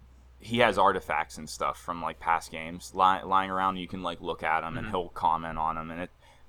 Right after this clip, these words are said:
Speaker 1: that is awesome.
Speaker 2: Yeah.
Speaker 1: Like, the, that stuff's really awesome. And, like, you sit there and you hang out with Elena for a little bit, and it's done super well. Like, it's just really good. It's so good. Like, I can't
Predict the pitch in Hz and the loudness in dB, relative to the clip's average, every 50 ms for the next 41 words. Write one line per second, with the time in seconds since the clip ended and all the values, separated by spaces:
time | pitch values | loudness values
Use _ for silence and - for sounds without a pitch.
0 | - - - - - - - - - 101 101 123 160 190 - - 160 131 104 - | -20 -20 -20 -20 -20 -20 -20 -10 -6 -4 -2 0 -2 0 0 0 0 0 -2 -4
1 | - - 80 82 82 - - 80 71 67 58 - - - - 117 110 107 104 - | -2 0 0 0 0 0 -4 -10 -12 -12 -14 -16 -18 -10 -2 4 4 4 4 4
2 | 90 107 110 123 123 110 95 98 98 104 107 110 - - 143 143 135 - - 98 | 0 2 6 6 6 6 6 4 4 4 4 4 2 0 2 2 2 2 -2 -8
3 | 95 92 98 101 101 101 101 98 - - 85 82 82 - - 82 80 82 82 85 | -8 -4 -2 0 0 0 0 -2 0 2 2 2 2 0 -4 -8 -10 -10 -12 -8
4 | 85 95 104 107 107 104 104 101 - 113 110 - - 123 120 - - 113 113 110 | -4 0 2 2 2 2 0 0 0 -2 -2 0 0 -2 0 0 2 2 4 4
5 | 107 104 101 - 95 98 95 95 92 90 87 98 92 - - 95 95 101 98 98 | 2 2 0 -2 -2 -4 -4 -6 -6 -6 -6 -6 -6 -6 -6 -4 -4 2 4 4
6 | 98 92 - 98 92 90 87 85 87 95 98 104 101 - - 104 98 98 98 98 | 4 4 2 -2 -4 -4 -6 -4 -4 -2 -2 -4 -4 -4 -4 -4 -2 -2 -2 -2
7 | 92 95 98 95 92 87 - 92 92 95 - - - 95 90 95 92 98 98 95 | 0 0 2 2 2 0 -2 -4 -4 -4 -6 -8 -10 -2 2 4 4 4 2 0
8 | 90 - - - - 90 92 - - 98 92 90 90 87 87 85 85 87 - - | -4 -8 -8 -8 -8 -10 -8 -4 -4 -2 0 2 2 4 4 4 2 0 -4 -10
9 | - - - - - - 92 92 90 - - - - - - 123 135 135 - 233 | -18 -20 -20 -20 -6 -2 -2 -2 -2 -4 -10 -18 -20 -4 0 0 0 0 0 -2
10 | 240 233 - 127 113 135 151 156 165 131 107 98 104 135 147 - 147 151 - - | -2 -2 -4 -2 0 2 4 4 4 2 2 4 4 4 6 4 2 2 2 -2
11 | - - 147 151 180 175 131 104 110 139 113 76 - - - 104 117 117 110 110 | 0 4 6 6 6 6 4 2 2 4 2 2 -2 -4 0 2 4 6 6 6
12 | 117 113 - - 120 127 131 123 | 4 4 0 -2 -2 -2 -2 -4